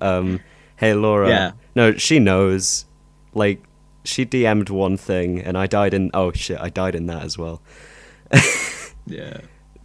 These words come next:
Speaker 2: Oh, God.
Speaker 1: The infamous first session and only session death that Laura tried.
Speaker 2: <sighs>
Speaker 1: I feel like that deterred her from D Ming a little bit. <laughs>
Speaker 2: Maybe a little, yeah, maybe a little.
Speaker 1: Um,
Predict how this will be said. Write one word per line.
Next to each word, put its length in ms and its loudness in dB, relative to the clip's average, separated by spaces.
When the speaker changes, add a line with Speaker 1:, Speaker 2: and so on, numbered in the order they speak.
Speaker 2:
Oh, 440 -8
God. 500 -6
Speaker 1:
The 180 -2
infamous 540 -4
first 400 -4
session 420 -4
and 260 -8
only 340 -8
session 500 -8
death 480 -12
that 140 -16
Laura 300 -14
tried. 460 -16
Speaker 2:
<sighs> 240 -20
Speaker 1:
I 760 -20
feel 120 -8
like 200 -8
that 180 -12
deterred 400 -10
her 160 -8
from 220 -12
D 160 -12
Ming 260 -14
a 60 -16
little 240 -14
bit. 260 -18
<laughs> 100 -6
Speaker 2:
Maybe 280 0
a 60 2
little, 480 -4
yeah, 180 -6
maybe 280 -8
a 60 -6
little. 380 -12
Speaker 1:
Um, 640 -18